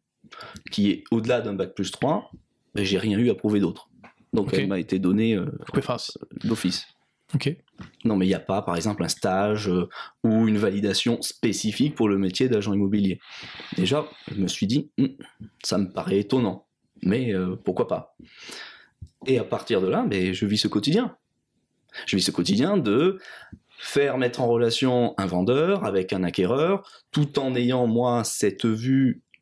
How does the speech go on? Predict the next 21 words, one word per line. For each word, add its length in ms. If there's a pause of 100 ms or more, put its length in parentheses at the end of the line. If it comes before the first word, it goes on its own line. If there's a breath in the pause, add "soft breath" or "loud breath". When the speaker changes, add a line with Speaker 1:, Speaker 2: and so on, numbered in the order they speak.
(420)
Speaker 1:
euh, 200
réglementaire, 840
notariale. 720 (640 soft breath)
Quels 160
sont 180
les 80
problèmes 460 (180)
potentiels 640
qui 120
vont 140
se 120
poser, 460
euh, 260 (360)
avant 300
même 200
que 120
ça 140
arrive 180
devant 140
le 60
notaire ? 320